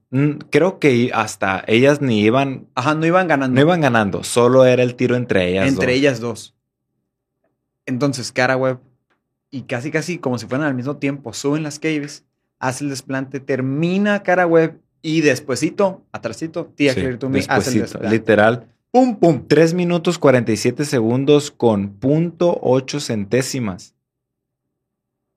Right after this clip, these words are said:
Speaker 1: Y Tia Claire Toomey con punto noventa y nueve.
Speaker 2: O sea, fue en calor la diferencia.
Speaker 1: Sí, sí, sí.
Speaker 2: Se acaba ese evento y no se sabe qué va a pasar.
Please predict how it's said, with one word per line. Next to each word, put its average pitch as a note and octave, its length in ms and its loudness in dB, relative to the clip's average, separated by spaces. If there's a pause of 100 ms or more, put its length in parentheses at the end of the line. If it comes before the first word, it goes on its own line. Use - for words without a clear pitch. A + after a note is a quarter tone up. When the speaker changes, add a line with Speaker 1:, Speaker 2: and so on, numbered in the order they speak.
Speaker 1:
Y A2+ 120 -2
Tia C3 240 2
Claire B2+ 240 0
Toomey D3 220 0
con G#2+ 240 0
punto C#3 600 -2
noventa A2+ 400 0
y F#2+ 60 0
nueve. F#2 400 -8 (420)
Speaker 2:
O A#2 80 -12
sea, C3+ 160 -6
fue D#3+ 500 -2
en E3 160 -6
calor C3 360 2
la C3 140 0
diferencia. A2+ 640 -2
Speaker 1:
Sí, A2 60 -4
sí, A2 80 -4
sí. G2 220 -8 (200)
Speaker 2:
Se - 220 -2
acaba F3+ 400 4
ese F#3+ 180 0
evento F#3 560 -4 (460)
y C#3 140 -6
no B2 180 -6
se A#2+ 140 -14
sabe A2+ 280 -8
qué A#2+ 120 -8
va A2+ 100 -4
a G2+ 80 -12
pasar. G2+ 400 -14